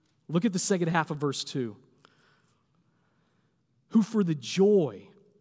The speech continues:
that was set before him endured the cross,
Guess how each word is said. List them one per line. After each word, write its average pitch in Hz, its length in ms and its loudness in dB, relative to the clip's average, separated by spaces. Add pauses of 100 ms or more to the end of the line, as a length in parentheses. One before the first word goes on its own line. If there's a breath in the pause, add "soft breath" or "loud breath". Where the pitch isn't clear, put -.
(120)
that 175 120 2
was 170 100 -2
set 190 300 0
before 180 400 0
him 151 200 0
endured 170 600 2
the 170 80 2
cross, 113 680 -8